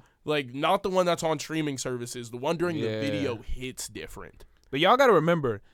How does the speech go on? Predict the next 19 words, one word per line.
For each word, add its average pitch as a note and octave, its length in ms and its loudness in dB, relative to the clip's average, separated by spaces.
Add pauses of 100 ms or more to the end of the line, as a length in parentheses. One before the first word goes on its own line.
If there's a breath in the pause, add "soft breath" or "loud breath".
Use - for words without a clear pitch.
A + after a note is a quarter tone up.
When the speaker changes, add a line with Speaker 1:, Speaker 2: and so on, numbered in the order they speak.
(140)
Speaker 2:
these A3 500 0
Grammys G3+ 540 -2
have E3+ 240 0
absolutely C3+ 560 -2
nothing A2+ 380 -4
to A#2+ 100 -8
do A2 120 -6
with G#2 100 -8
the G#2+ 80 -12
quality G#2 420 -10
of, F#2+ 160 -14
like, G#2+ 180 -10
how G3 100 8
Speaker 1:
Oh, A3 180 12
Speaker 2:
good C#3+ 80 2
Speaker 1:
yeah. F#3 140 6
Speaker 2:
the B2 60 2
song G#2 280 -4
is. F#2 300 -14